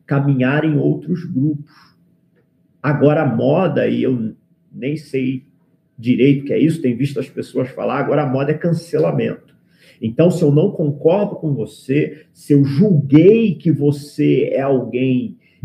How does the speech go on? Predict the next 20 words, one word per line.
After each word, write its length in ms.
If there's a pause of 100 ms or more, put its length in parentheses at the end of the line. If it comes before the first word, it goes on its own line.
(120)
que 800 (1200)
não 200
é 60
digno 1000 (880)
de 140
estar 880 (280)
no 160
grupo 360
ou 60
expressar 540
sua 220
opinião 440
nas 200
redes 300
sociais, 520
por 180
exemplo, 380
eu 180
cancelo 720
você. 560